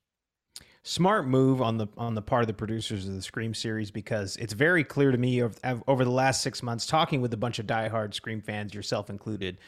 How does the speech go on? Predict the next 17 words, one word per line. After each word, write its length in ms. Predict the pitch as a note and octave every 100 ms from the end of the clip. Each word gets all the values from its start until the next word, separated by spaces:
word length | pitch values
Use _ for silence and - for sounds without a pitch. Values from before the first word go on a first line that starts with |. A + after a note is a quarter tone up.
| - - _
um, 540 | - A2+ G#2 F#2 F2+ - _ _ -
the 120 | B2
love 480 | C3 C3 C#3+ F#3+ F#3
for 100 | -
the 140 | C3+ B2
series 500 | - B2+ A2+ G#2+ A2
is 100 | G#2+
so 280 | - D3
big. 400 | B2+ G#2+ F#2+ F#2+ - _ _ _ G#2+
You, 440 | C3 C#3+ - G2+ -
if 240 | - C3+ C#3+
you 120 | C#3
have 260 | D3+ G#3+
a 20 | G3+
character 400 | F#3+ F#3+ - D3
who 100 | D3+
survived, 600 | D3 A#2 A#2+ G2 F#2+